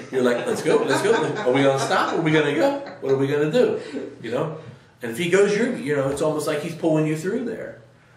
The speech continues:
And, uh, and that's nerve-wracking, you know? You don't turn into a guy like me, you know,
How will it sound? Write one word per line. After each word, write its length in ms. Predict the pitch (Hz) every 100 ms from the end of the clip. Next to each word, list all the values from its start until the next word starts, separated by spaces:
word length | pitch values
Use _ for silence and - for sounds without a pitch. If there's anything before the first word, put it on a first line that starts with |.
| - -
And, 340 | 139 139 139 143
uh, 420 | 139 131 - - - -
and 120 | 127 139
that's 300 | 180 185 139
nerve-wracking, 800 | 170 226 123 98 90 82 85 98
you 60 |
know? 260 | 107 135 - -
You 120 | - 151
don't 280 | 190 190
turn 220 | - 151 170
into 220 | 202 120
a 60 |
guy 200 | 104 104 104
like 220 | 90 -
me, 320 | 101 - - - _ _ _
you 80 | -
know, 300 | 101 101 135